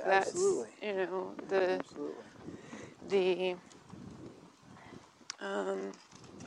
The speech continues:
Speaker 2: you know, the cloud of witnesses that Saint John writes about in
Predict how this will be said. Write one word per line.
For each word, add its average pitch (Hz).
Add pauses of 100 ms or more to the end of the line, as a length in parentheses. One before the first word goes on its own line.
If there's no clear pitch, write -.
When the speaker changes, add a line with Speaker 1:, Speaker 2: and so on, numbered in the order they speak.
(480)
Speaker 2:
you 202
know, 190
the 190
cloud 214
of 196
witnesses 202
that 190
Saint 190
John 196
writes 190
about 190 (100)
in 190